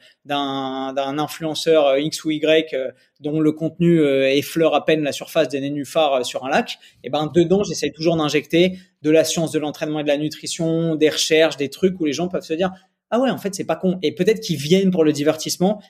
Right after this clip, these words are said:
et qu'en fait, ils restent pour la qualité du contenu, tu vois. Et j'ai toujours à cœur de me dire, « Bah, au moins, je sers à quelque chose.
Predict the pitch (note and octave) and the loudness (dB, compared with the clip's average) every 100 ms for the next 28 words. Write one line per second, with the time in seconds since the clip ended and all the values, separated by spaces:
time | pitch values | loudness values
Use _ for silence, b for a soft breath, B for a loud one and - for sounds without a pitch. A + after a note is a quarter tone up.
0 | B C#3+ - D3+ F#3 F3 C#3+ E3 - D3+ | B -6 -4 0 0 2 2 2 2 2
1 | C#3 D3 C3 C#3+ C3 D3 C3+ D3 C3 B2+ | 4 0 0 -4 -4 -8 -8 -8 -6 -4
2 | A#2 - B2+ B2 - D#3 C#3 D#3+ C#3+ C#3 | -4 -4 -6 -4 0 2 2 0 -2 -2
3 | E3 C3 D3 D#3+ C3 - D#3 C#3+ C#3+ - | 0 0 -2 -4 -4 0 0 0 -4 0
4 | E3+ F3+ | 2 2